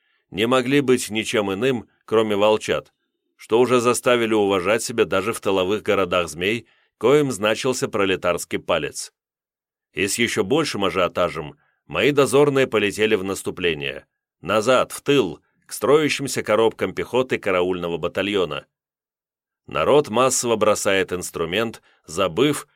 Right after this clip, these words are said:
и забив на одежду и броню, как были полуголые и грязные, так и бежали к пирамидам с щитами и копьями, стекаясь к гребням шлемов десятников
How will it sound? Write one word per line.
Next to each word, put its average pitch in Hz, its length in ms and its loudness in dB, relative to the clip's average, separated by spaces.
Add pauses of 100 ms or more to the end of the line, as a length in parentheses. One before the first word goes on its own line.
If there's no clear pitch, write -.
(160)
и 139 120 -2
забив 123 480 0
на 101 120 0
одежду 101 480 0
и 95 40 2
броню, 85 520 -2 (260)
как 110 240 0
были 139 300 0
полуголые 107 760 0
и 87 120 -10
грязные, 107 640 0 (380)
так 147 260 0
и 139 40 2
бежали 120 520 2
к - 100 -6
пирамидам 110 720 0 (140)
с - 120 -10
щитами 113 760 -2
и 101 40 -4
копьями, 107 680 0 (160)
стекаясь 113 640 0
к 82 40 -16
гребням 104 540 -2
шлемов 104 460 -2
десятников 104 720 -2